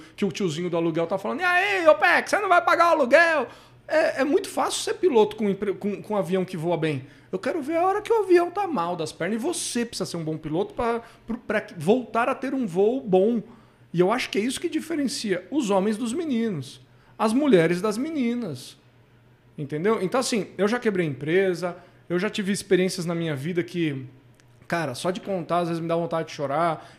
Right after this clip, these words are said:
Eu elegi presidente, eu, eu deselegi presidente, eu participei de coisas assim que pessoas normais jamais vão participar. E eu até brinco, né?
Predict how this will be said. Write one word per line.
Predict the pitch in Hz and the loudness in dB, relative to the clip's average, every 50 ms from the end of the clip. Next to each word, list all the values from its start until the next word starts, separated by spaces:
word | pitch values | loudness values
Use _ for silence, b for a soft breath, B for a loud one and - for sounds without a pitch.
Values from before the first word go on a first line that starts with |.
| - | -2
Eu | - 247 254 247 | 2 4 6 6
elegi | 233 226 196 165 143 180 202 | 8 8 6 4 4 2 -2
presidente, | 196 - 190 175 156 139 139 143 175 196 214 220 208 202 202 - 196 | 0 0 0 0 0 0 -2 -2 0 2 2 2 2 0 0 0 2
eu, | 196 190 190 | 2 2 4
eu | 196 190 190 | 4 4 4
deselegi | 165 147 151 196 208 202 180 151 127 165 202 | 4 4 4 4 6 6 4 4 4 2 0
presidente, | - 190 170 151 131 143 135 143 160 185 202 202 185 - | 0 0 -2 -2 -2 -6 -6 -4 -2 -2 -2 -2 -2 -4
eu | 185 | -6
participei | - 220 220 - - - - 226 214 | -8 -8 -8 -8 -8 -6 -4 -4 -4
de | 190 - | -6 -8
coisas | - - 196 208 233 233 190 175 170 | -4 2 4 4 4 2 0 -4 -6
assim | 156 - - 220 254 254 233 B B B B B B B B _ | -6 -4 -2 -2 -2 -2 -4 B B B B B B B B _
que | - - 240 | -4 -2 -2
pessoas | 226 - - - 247 226 - - - - 277 294 339 370 339 269 214 | -2 -4 -4 0 0 2 2 0 -2 2 4 4 6 6 4 4 2
normais | 220 285 254 190 180 202 233 254 254 202 | 2 2 2 2 2 0 0 -2 -2 -2
jamais | - 240 254 240 226 214 214 220 247 285 320 285 240 - - - - | 0 0 0 0 0 0 0 0 0 0 -2 -4 -6 -8 -10 -10 -10
vão | 196 175 233 240 | -6 -6 -6 -4
participar. | 226 233 226 - - - - - - 147 143 | -4 -6 -8 -8 -10 -12 -6 -2 -2 0 0
E | 156 | 0
eu | 180 | 0
até | 190 214 285 | 2 2 2
brinco, | 285 262 220 185 170 139 - - 143 | 2 2 0 0 0 -2 -4 -8 -10
né? | 151 160 | -8 -10